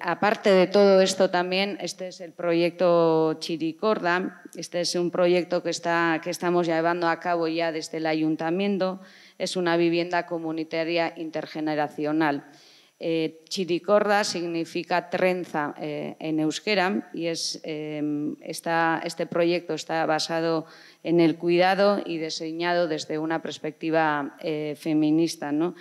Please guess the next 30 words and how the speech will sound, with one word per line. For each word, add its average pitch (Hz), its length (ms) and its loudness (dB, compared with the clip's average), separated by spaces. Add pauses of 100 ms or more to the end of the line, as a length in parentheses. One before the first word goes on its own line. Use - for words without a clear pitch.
(280)
Y 165 120 -10
por 151 220 -10
lo 156 160 -6
tanto, 175 360 0
pues 165 260 -8
en 160 180 0
es-, 160 320 -6
cobra 180 340 0
especial 165 480 -6
importancia 170 760 -6
este 170 280 -10
proyecto 165 460 -6
en 170 100 -4
el 156 140 -6
camino 156 340 0
hacia 156 300 -2
un 160 100 -4
nuevo 160 240 -8
modelo 156 460 -4
de, 139 240 -4 (320)
de 156 240 -8
cuidados, 151 580 -4
¿no? 165 240 0 (340)
En 175 200 -6
este 196 320 -8
proyecto 180 500 -6
no 175 160 -2
tengo 160 540 -2
tiempo 175 420 -8
para, 156 400 -4